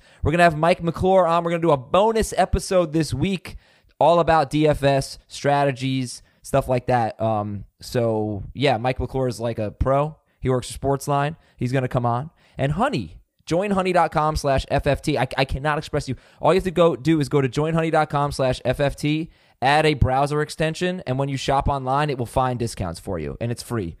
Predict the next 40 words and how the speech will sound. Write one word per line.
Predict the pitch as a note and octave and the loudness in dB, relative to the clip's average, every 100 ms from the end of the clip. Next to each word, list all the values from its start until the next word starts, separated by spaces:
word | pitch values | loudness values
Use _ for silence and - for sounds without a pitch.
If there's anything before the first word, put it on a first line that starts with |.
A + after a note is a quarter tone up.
| _ | _
So | - A#2 A2 | -4 -2 -2
join | C3 C#3+ D3 | 0 0 0
honey | C#3 C#3 | 0 0
dot | C3+ B2+ | 0 0
com | B2+ A#2+ | -2 -4
slash | - A2+ A2 | -2 -4 -2
F | A2+ A#2 | -4 -2
F | A2 - | -4 -2
T. | A2 D#2 _ _ _ _ | -4 -6 _ _ _ _
Here | - A#3+ | -2 0
is | B3 | 2
a | G#3 | 2
team | F#3 A3 B3 | 2 -2 -2
name | A3+ F#3+ | 0 2
opportunity | F3 E3 D#3+ D#3+ E3+ G3+ | 2 2 0 0 0 2
on | E3 | 2
this | D3 C3+ | 2 0
beautiful | - D#3+ D3+ C3 | -2 -2 -2 -4
Team | D#3 D3+ | -2 0
Name | C#3 B2 | -2 0
Tuesday, | D#3+ D#3 B2 A#2 A#2 _ - | -2 -2 0 -2 -2 _ -12
and | B2+ C#3 | -4 0
later | E3+ E3+ | 4 4
on | E3+ | 4
in | D#3 | 0
the | |
show, | C#3+ D#3 | 0 2
we | D3 | 2
have | D3 C3 | 2 0
some | C3+ A#2+ - _ | -2 -4 -8 _
very | - D3 G3 G3 | -2 6 6 6
mediocre | F3 E3+ D3+ C#3+ B2+ | 4 4 4 4 2
team | - C3 A#2 | -2 -2 0
names | A2 A#2 - - | -2 -2 -6 -4
that | B2 | -2
I | A#2 | 0
wanna | A2+ A2 | 0 -2
share | A2 A2 | -2 -2
with | G#2 | -2
everybody. | G2 F2+ F#2 F#2+ | -4 -2 -2 -4